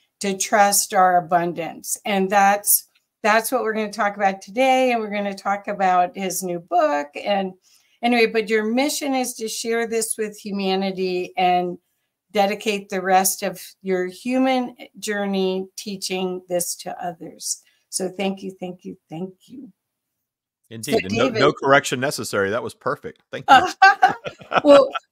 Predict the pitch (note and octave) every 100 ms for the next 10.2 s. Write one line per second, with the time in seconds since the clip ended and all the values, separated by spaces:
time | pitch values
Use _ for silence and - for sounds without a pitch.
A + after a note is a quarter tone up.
0 | - E4+ D#4 E4+ F4 - D4 E4 E4 E4
1 | B3+ D#4 D#4 B4+ - C#4+ D#4 G#4 F#4+ C#4
2 | B3 A#3 A#3 A#3 A#3 B3 - C4+ C4 C4+
3 | C4+ C4 - B3+ C4 C4 B3 A#3+ A3+ -
4 | C#4 D4+ C#4+ A3+ A#3 - A3+ A3+ - -
5 | G#3+ A#3 D4+ - - C#4+ C4 A#3 A3 G3+
6 | - F#3+ F3+ F3+ - - A#3 A3+ G#3 F#3+
7 | F#3+ F#3 F#3+ F#3+ _ _ - G#3 G#3 G3+
8 | G3+ G3+ - A#3+ A#3 G#3 G3 F#3+ F#3+ F#3
9 | - D#3+ - G3 G3 F#3+ F#3 F3+ E3 D3+
10 | -